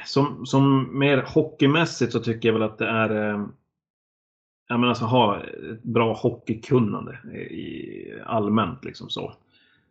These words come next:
Eh, ja, men kunna se, scouta och kunna se styrkor både hos våra egna spelare, eller de vi vill, hur vi ska utveckla dem, men även motståndare. Eh, bemöta dem taktiskt. Ja, ja. Och så drivet, tycker jag, eh, att vilja lära mig nya saker.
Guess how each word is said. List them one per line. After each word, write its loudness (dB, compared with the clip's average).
Eh, -6
ja, -4
men 4
kunna 4
se, 4
scouta 2
och 2
kunna 2
se 2
styrkor 2
både 4
hos -8
våra 2
egna 2
spelare, 4
eller -4
de 4
vi 4
vill, 2
hur -2
vi 0
ska 2
utveckla 2
dem, 4
men 2
även 4
motståndare. 2
Eh, -10
bemöta 2
dem 2
taktiskt. -6
Ja, -8
ja. -8
Och -4
så 6
drivet, 6
tycker 2
jag, 4
eh, -8
att -10
vilja 2
lära 4
mig 2
nya 4
saker. -6